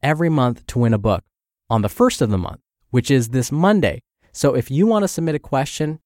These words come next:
and have a chance to win books, it's really easy. You can call in. The number is sixty-one I Love O H D. Or you can submit your audio question at old podcast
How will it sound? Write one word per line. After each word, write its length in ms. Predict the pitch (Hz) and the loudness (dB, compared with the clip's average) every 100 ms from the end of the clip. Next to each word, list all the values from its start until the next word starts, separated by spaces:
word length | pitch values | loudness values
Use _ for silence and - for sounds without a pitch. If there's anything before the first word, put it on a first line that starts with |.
| _ | _
and 100 | 117 | -6
have 160 | 107 110 | -2 -4
a 60 | 123 | -4
chance 360 | - 143 139 | -4 -4 -4
to 100 | - | -4
win 220 | 113 127 175 | 0 0 2
books, 360 | 185 139 - - - | 0 0 -6 -16 -12
it's 140 | - | -8
really 300 | 113 135 135 | -2 0 0
easy. 400 | 117 120 101 90 - _ _ _ - | 0 -2 -2 -6 -10 _ _ _ -8
You 80 | |
can 160 | 127 127 | -4 -4
call 360 | - 147 147 117 | 2 4 4 2
in. 200 | 82 107 _ | -4 -10 _
The 100 | 123 | 0
number 360 | 131 156 190 - | 0 2 0 -2
is 160 | 117 - | -6 -4
sixty-one 760 | 143 - 190 175 180 147 123 - - | -4 -4 -2 0 2 0 -2 -6 0
I 220 | 127 147 | 2 2
Love 380 | 139 127 127 - | 2 2 0 0
O 200 | 120 113 | 0 2
H 240 | 104 - | 0 -2
D. 220 | - 104 - _ _ _ | -4 -4 -6 _ _ _
Or 220 | 147 165 196 | 2 2 2
you 140 | 143 | 0
can 160 | 139 113 | -2 -4
submit 300 | 123 120 76 | -4 -4 -4
your 120 | 104 | -2
audio 260 | 139 180 185 | 0 0 -2
question 440 | - 170 - 160 | -4 -6 -4 -6
at 120 | 120 - | -6 -2
old 320 | 151 175 185 | 0 0 -2
podcast 680 | - 151 156 - 147 147 147 | -4 -4 -4 -4 -4 -4 -6